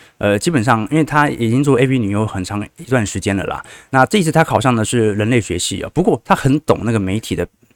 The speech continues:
这个标题很耸动哦，所以哦，她是先声明，她是先当A V女优，再去考台大。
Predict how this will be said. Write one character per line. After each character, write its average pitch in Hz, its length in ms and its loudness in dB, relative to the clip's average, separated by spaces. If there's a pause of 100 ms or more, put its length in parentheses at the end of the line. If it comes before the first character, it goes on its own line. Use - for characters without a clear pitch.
(220)
这 110 100 -6
个 92 320 -4 (560)
标 151 240 8
题 107 180 -2
很 110 140 -2
耸 113 200 -2 (120)
动 90 180 -2
哦， 73 120 -6
所 175 120 2
以 151 80 8
哦， 87 160 4 (220)
她 170 160 2
是 156 320 0
先 156 320 4
声 139 180 0
明， 135 160 0
她 110 120 -4
是 135 120 -4
先 156 420 2
当 135 280 0
A 127 120 2
V 120 160 2
女 98 180 -4
优， 90 180 -4 (600)
再 156 160 4
去 143 100 2
考 - 200 0
台 98 260 -2
大。 - 220 -2